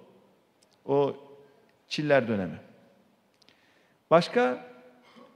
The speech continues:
ülke bir iki bin bir, iki bin iki krizi yaşadı.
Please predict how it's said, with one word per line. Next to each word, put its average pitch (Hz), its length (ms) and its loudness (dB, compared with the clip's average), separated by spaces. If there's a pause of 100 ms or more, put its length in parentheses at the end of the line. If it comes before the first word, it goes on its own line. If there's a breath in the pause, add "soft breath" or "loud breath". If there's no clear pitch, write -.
(100)
ülke 185 340 0
bir 226 100 -2
iki - 260 -6
bin 202 180 0
bir, 214 100 2
iki 196 220 -4
bin 196 60 0
iki 190 160 -4
krizi 170 280 -4
yaşadı. 131 320 -2